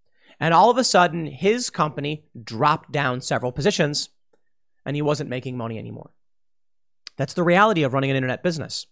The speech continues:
But that is unfortunate. I mean, look, they say location, location, location for running your business, right?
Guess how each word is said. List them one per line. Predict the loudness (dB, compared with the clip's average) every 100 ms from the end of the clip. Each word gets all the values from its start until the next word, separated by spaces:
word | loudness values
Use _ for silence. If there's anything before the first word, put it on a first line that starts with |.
| _ -20 -20 -2
But | -2 2
that | 4 4 4 4
is | 6 6 4 0 -4 -4
unfortunate. | -4 0 0 0 -2
I | 0
mean, | 2
look, | 2 2 -4 _ _ _ _ _ _ _ _ _
they | 4
say | 6 4
location, | 4 4 2 0 2 2
location, | 2 0 -2 -2 -2
location | -2 0 -2 -2 -4
for | -2
running | 0 -2
your | -6
business, | -8 -8 -8 -4
right? | -4